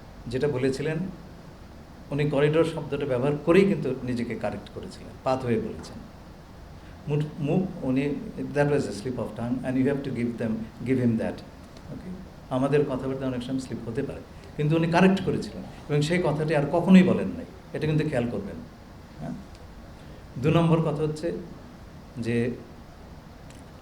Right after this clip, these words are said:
নীতিগত সিদ্ধান্ত হচ্ছে আমরা বিবেচনা করব, এর বাইরে না। আমাদের সব কিছুই দেখতে হবে। আম-,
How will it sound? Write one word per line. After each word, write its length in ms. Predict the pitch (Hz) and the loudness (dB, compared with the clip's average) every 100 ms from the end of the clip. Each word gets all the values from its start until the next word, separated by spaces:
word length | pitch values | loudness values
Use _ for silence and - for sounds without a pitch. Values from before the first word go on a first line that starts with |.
| 147 | -2
নীতিগত 480 | 165 190 185 180 196 | 2 6 8 8 6
সিদ্ধান্ত 460 | 185 170 175 180 | 4 2 2 4
হচ্ছে 200 | 185 180 | 4 4
আমরা 180 | 160 147 | 2 4
বিবেচনা 400 | 147 135 127 117 | 4 4 4 0
করব, 1040 | 104 98 - - - - - - - - | -2 -6 -8 -14 -16 -16 -16 -16 -14 2
এর 120 | 151 147 | 4 6
বাইরে 200 | 113 98 | 4 2
না। 100 | - - - - - | -2 -6 -16 -14 -4
আমাদের 220 | 127 156 | 0 2
সব 220 | 156 151 | 2 0
কিছুই 220 | 165 170 | 0 0
দেখতে 300 | 165 127 - | 2 2 0
হবে। 280 | 113 117 147 - - - - - - - - | 0 2 0 -2 -10 -16 -16 -18 -18 -16 -14
আম-, 120 | - | -6